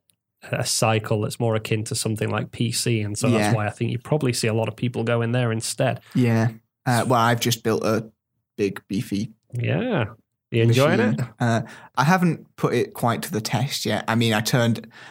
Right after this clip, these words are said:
Speaker 2: things like level of detail on Skyrim off completely, made all of the textures four K, and it, it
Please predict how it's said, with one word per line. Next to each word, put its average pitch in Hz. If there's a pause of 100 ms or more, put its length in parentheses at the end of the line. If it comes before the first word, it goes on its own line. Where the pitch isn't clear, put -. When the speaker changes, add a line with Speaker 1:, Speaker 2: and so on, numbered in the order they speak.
(200)
Speaker 2:
things 127
like 107
level 113
of 107
detail 107
on 95
Skyrim 101 (100)
off 110
completely, 104
made 101
all 92
of 85
the 90
textures -
four 107
K, 107
and 95
it, - (260)
it -